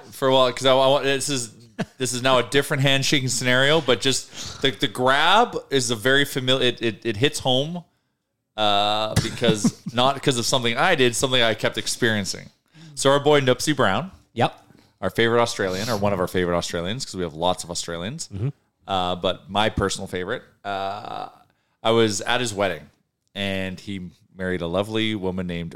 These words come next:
Speaker 1: Ursula. And, uh, I got to be, 'cause I flew all the way over to Canada, I got to be kind of part of all the family. It was kind of extended family. And so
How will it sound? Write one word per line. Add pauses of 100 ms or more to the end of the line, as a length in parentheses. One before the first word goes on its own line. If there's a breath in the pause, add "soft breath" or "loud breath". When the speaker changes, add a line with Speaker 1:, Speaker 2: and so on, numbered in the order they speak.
Speaker 1:
Ursula. (680)
And, (920)
uh,
I (100)
got
to
be,
'cause
I
flew
all
the
way
over
to
Canada,
I
got
to
be
kind
of
part
of
all
the
family.
It
was
kind
of
extended
family. (460 soft breath)
And
so